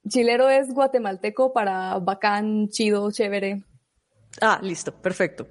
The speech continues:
Speaker 2: El colombiano de chimbita, o bueno, chévere, sí, listo.
Speaker 1: Chimbita, bueno, aquí viene
Speaker 2: Aparte,
Speaker 1: historia de la
Speaker 2: chimbita.
Speaker 1: ciencia chimbita. <laughs>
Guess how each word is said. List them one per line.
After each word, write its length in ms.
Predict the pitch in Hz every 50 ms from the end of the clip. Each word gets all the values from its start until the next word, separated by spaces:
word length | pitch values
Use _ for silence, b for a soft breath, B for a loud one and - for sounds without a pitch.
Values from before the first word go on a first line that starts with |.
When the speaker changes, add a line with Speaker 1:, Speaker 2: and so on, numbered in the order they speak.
| _ -
Speaker 2:
El 160 | - 202 202
colombiano 460 | 214 208 202 208 202 202 185 185 190
de 440 | 202 214 226 226 226 226 214 208 202 202
chimbita, 500 | - - 202 214 208 208 196 180 175 175
o 100 | 165 170
bueno, 380 | 180 190 180 180 170 156 156
chévere, 340 | 156 - - 175 151 - -
sí, 160 | - - 170
listo. 280 | - 143 151 - - - - _ _ _ _ _ _
Speaker 1:
Chimbita, 480 | - - 262 247 233 262 269 254 - 202
bueno, 200 | 226 226 214 208
aquí 120 | 208 -
viene 260 | 214 214 220 233 254 262
Speaker 2:
Aparte, 140 | 247 - 247
Speaker 1:
historia 400 | 214 - - 233 - - 247 247
de 80 | 254
la 120 | 247 - -
Speaker 2:
chimbita. 320 | - 392 220 233 320 -
Speaker 1:
ciencia 0 |
chimbita. 440 | - - 311 214 196 220 277 - 381
<laughs> 80 | -